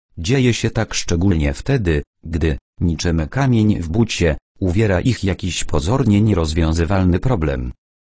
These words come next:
Wystarczy kilka chwil posiedzieć z nimi w milczeniu, by wyrzucili z siebie to, co leży im na wątrobie. Nie inaczej było teraz. "Mogę panu zadać osobiste pytanie?"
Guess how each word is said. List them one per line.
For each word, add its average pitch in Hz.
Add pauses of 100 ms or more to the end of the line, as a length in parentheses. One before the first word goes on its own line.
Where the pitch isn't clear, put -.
(100)
Wystarczy 90
kilka 92
chwil 87
posiedzieć 90
z 87
nimi 147
w 78
milczeniu, 73 (240)
by 101
wyrzucili 92
z -
siebie 90
to, 76 (200)
co -
leży 120
im 87
na 82
wątrobie. 80 (480)
Nie 107
inaczej 80
było 127
teraz. 64 (460)
"Mogę 135
panu 82
zadać 123
osobiste 98
pytanie?" 80